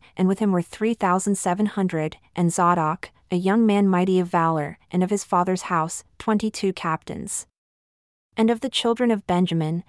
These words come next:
the kindred of Saul, three thousand, for hitherto,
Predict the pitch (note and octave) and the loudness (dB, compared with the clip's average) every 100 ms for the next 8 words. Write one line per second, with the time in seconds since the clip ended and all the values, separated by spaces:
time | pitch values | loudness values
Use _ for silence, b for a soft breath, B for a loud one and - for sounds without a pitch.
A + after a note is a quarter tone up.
0 | _ G3 - B3 B3 C4 A#3 - G3 E3+ | _ -8 -4 -2 0 0 0 0 2 2
1 | D#3 E3+ _ _ G#3 A#3 B3 G3+ E3+ E3+ | 0 -4 _ _ -4 -2 0 0 0 0
2 | D#3+ D#3 - b - G#3+ G3 B3 A#3 A3 | -2 -6 -6 b -4 -2 0 0 0 0
3 | - A#3+ E3 | -2 -4 -4